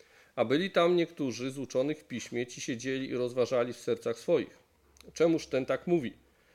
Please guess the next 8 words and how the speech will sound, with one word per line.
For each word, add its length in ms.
On 160
bluźni. 540
Któż 360
może 260
grzechy 360
odpuszczać 580
oprócz 340
jedynego 680